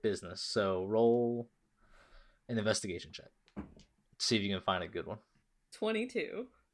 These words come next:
Speaker 1: Okay. Yeah, so you, you're looking, you know, they have those, like, crosshatch, um, wine holder, storage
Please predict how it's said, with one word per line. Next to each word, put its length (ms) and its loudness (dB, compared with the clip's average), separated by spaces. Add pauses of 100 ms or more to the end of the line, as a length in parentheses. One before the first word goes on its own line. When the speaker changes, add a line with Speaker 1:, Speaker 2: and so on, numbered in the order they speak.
(1000)
Speaker 1:
Okay. 340 2 (520)
Yeah, 180 6
so 180 6
you, 340 4
you're 320 8
looking, 380 2
you 100 6
know, 60 8
they 100 8
have 160 6
those, 160 2
like, 160 -4
crosshatch, 1080 0 (140)
um, 540 0 (1300)
wine 320 4
holder, 400 -2
storage 580 2